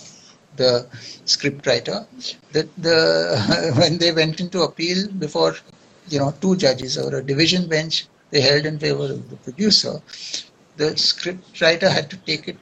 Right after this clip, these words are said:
to the Supreme Court. Supreme Court finally decided that you, this matter has to be settled. Please, you have to pay her,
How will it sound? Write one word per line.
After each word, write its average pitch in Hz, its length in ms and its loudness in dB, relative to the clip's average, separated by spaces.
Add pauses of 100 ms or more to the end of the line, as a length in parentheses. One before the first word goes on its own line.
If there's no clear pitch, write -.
to 196 240 -4
the 190 100 -4
Supreme 160 380 -2
Court. 202 240 -4
Supreme 208 400 -2
Court 165 360 0
finally 143 560 -4 (200)
decided 135 500 2 (400)
that 139 180 -6
you, 147 60 0
this 156 240 0
matter 147 440 2
has - 300 2
to - 80 -8
be 135 100 -10
settled. 190 520 2 (640)
Please, 165 440 -2
you 143 100 -2
have 127 160 -4
to 147 80 -14
pay 156 300 2
her, 233 300 2